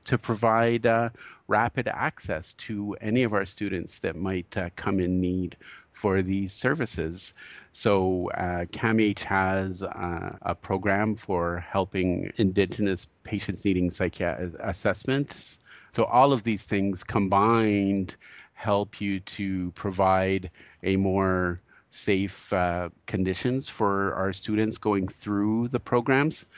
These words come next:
There's still, uh, much to be done, but, uh, these are good steps in the right direction.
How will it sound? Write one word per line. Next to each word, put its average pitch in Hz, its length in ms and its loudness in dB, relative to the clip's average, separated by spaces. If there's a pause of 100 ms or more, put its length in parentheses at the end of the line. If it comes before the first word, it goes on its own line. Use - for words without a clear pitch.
(360)
There's 107 180 2
still, 104 540 4
uh, 90 260 4
much 92 640 2 (300)
to - 160 -8
be 90 140 -6
done, 95 360 -4
but, 92 160 -8 (140)
uh, 90 260 -4 (100)
these 98 280 -6
are 85 340 -4 (300)
good 92 280 -4
steps - 380 -4
in 95 80 -4
the 90 100 0
right 92 180 -4
direction. 95 580 -6